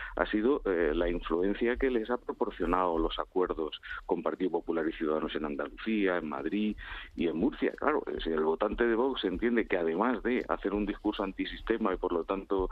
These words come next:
emocionante, eh, por estrafalario, <laughs> eh, que sea, además tienen influencia, pues eso es un estímulo. En fin, ese es el juicio que hacemos nosotros. En todo caso,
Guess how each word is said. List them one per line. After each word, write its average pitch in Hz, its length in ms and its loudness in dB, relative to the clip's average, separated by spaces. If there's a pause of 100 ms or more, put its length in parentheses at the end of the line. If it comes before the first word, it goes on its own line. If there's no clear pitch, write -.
(240)
emocionante, 101 920 2 (300)
eh, 95 200 4
por 95 180 0
estrafalario, 95 920 0
<laughs> - 520 -4
eh, 101 220 4
que 104 120 2
sea, 110 300 2 (160)
además 87 460 2
tienen 110 240 4
influencia, 123 580 2 (280)
pues 85 160 0
eso 117 140 2
es - 100 -4
un 131 120 4
estímulo. 117 420 2
En - 60 -6
fin, 95 140 2
ese 95 140 2
es 113 60 -2
el 117 100 2
juicio 90 400 -2
que 80 120 0
hacemos 80 320 -2
nosotros. 92 340 -2
En 76 100 -4
todo 104 200 0
caso, 98 360 -2